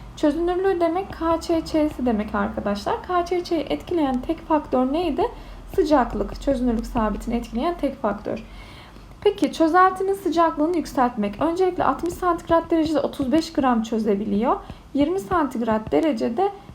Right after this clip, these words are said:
yirmi gram çözebiliyor. Çözünürlükle doğru orantılı olduğu için bu tepkime arkadaşlar,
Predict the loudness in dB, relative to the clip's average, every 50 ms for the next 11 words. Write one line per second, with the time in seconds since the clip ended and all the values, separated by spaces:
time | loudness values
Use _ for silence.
0 | -8 0 4 4 4 6 4 2 2 2 2 2 2 0 0 -2 -4 -2 0 0
1 | 0 0 0 -2 -2 -2 -2 -2 0 0 0 2 0 0 -2 0 0 -2 -2 0
2 | 0 0 2 4 4 6 6 6 4 4 4 4 2 0 -2 -4 -4 -2 0 0
3 | 2 2 2 2 2 2 2 2 2 0 -2 0 0 0 0 0 0 0 0 0
4 | 0 2 2 2 2 0 0 -2 0 0 2 0 0 0 0 0 0